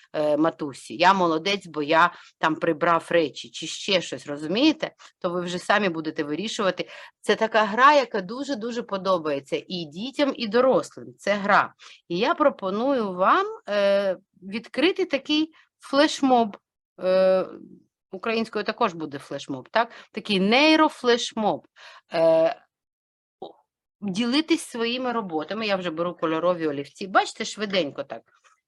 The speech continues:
П'ятнадцять хвилин, мені вже стало жарко, в мене пішла енергія. Е, беру кольорові олівці і розфарбовую так, як мені подобається. Якщо я сказала про енергію, то я беру червоний.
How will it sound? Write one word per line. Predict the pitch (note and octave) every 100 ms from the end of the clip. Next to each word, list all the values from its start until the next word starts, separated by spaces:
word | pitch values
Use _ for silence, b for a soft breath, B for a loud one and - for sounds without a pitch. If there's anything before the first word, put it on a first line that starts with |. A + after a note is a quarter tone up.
| -
П'ятнадцять | - G#3 A3 G3+ - F#3
хвилин, | - G#3+ B3+
мені | G3 E3+
вже | C#3 D3
стало | - D3+ B2+ B2
жарко, | - B3+ B3+ -
в | E3
мене | D#3 D3+
пішла | D3+ - - D3+
енергія. | C3+ D3+ A3+ C4 A3 G#3+ G#3 - B B B
Е, | E3+ F3
беру | G3 E4 G4
кольорові | F#4 F4 F#4 F4+
олівці | E4+ E4 -
і | G4
розфарбовую | E4 D#4+ D#4+ C#4+ F4 E4 D#4
так, | - E4 E4
як | D4+ C#4+
мені | B3+ B3+
подобається. | B3+ A#3 F#3 D#3 C#3 C3+ E3+
Якщо | -
я | C4
сказала | - A3
про | G#3+ G#3+
енергію, | G3 A3+ C4 A3
то | F3
я | F3 F#3+
беру | E3 E3
червоний. | D#3+ D3+ D3 C3+ C3 B2 A2+ G#2+